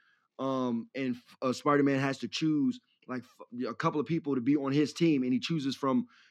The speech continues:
you know, the X-Men, the Fantastic Four. He chooses through all the people, and they basically get to this planet, and they gotta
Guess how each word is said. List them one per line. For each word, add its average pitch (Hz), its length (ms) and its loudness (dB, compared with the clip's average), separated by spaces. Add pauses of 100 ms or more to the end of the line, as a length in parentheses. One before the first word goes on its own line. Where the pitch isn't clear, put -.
you 127 100 2
know, 123 140 2
the 123 180 -4
X-Men, 131 640 -2
the 110 200 -2
Fantastic 131 520 0
Four. 180 340 6
He 131 80 2
chooses 135 320 -2
through 135 160 -4
all 165 280 6
the 160 120 0
people, 139 380 -2 (300)
and 139 120 0
they 139 80 4
basically 151 500 4
get 160 300 4
to 175 100 -4
this 165 120 -2
planet, 156 400 0
and 143 100 0
they 143 100 4
gotta 131 280 -2